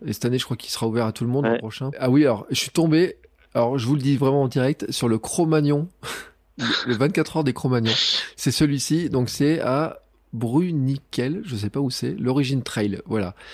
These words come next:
Speaker 1: Euh, il faut que je cherche où c'est quand même, parce que ça,
Speaker 2: Ouais.
Speaker 1: ça a l'air,
Speaker 2: Ça,
Speaker 1: euh,
Speaker 2: <laughs> ça peut être marrant quand même.
Speaker 1: ça a l'air cool.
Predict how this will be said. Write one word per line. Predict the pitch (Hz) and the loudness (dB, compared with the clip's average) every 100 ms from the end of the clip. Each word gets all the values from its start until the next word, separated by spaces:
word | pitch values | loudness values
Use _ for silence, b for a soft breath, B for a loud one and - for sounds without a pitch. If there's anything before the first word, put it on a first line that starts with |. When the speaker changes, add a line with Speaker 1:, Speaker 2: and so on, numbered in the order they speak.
| B B - | B B -6
Speaker 1:
Euh, | 101 101 104 | -2 0 -2
il | 120 | -4
faut | - | -4
que | 110 | -4
je | |
cherche | 104 151 - | -2 -4 -6
où | 139 | -6
c'est | - 127 | -4 -4
quand | 110 | -2
même, | 101 | -4
parce | 98 107 | -4 -8
que | 110 | -10
ça, | - | -2
Speaker 2:
Ouais. | 117 113 - - | 0 0 -2 -10
Speaker 1:
ça | - | -8
a | |
l'air, | 104 107 | -4 0
Speaker 2:
Ça, | 117 | 0
Speaker 1:
euh, | 110 | 0
Speaker 2:
<laughs> | - - | -2 -4
ça | - | -4
peut | 131 135 | 0 0
être | 131 | 2
marrant | 135 113 120 | 0 2 0
quand | 113 | 0
même. | 107 127 | -4 -6
Speaker 1:
ça | - 117 | -2 0
a | |
l'air | 117 | 0
cool. | - 170 185 | 0 0 0